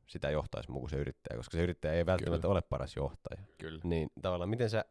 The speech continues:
Speaker 1: tekisit tässä kohtaa sitten, että tää on kinkkinen tilanne tavallaan, että mä oon yrittäjä, mutta sit mä tarvisin periaatteessa niin kuin jonkun vielä niin kuin vetämään niin kuin minun omaa yritystäni ty-, tyylisesti.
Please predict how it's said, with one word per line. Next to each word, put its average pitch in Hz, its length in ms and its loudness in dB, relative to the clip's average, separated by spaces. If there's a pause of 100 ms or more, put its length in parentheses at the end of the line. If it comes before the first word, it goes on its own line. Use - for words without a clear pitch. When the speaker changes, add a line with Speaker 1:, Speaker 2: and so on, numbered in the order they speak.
Speaker 1:
tekisit 95 340 -4
tässä 82 200 -4
kohtaa - 340 -10
sitten, 78 260 -10
että - 100 -14
tää 127 100 4
on 90 120 0
kinkkinen 117 360 -2
tilanne 95 260 0
tavallaan, 87 220 0
että 135 100 0
mä 127 40 4
oon 98 240 4
yrittäjä, 85 480 0 (640)
mutta 85 240 2 (120)
sit 98 160 -6
mä 92 100 0
tarvisin 80 340 -4
periaatteessa 78 500 -4
niin 76 140 -4
kuin 71 180 -6 (400)
jonkun 71 380 -4
vielä 71 300 -4 (300)
niin - 180 -8
kuin - 180 -12 (260)
vetämään 67 560 -4 (180)
niin 71 140 -8
kuin 65 120 -8
minun 76 420 0
omaa 65 320 -2
yritystäni - 720 -6 (440)
ty-, 65 100 -4 (100)
tyylisesti. 71 680 -4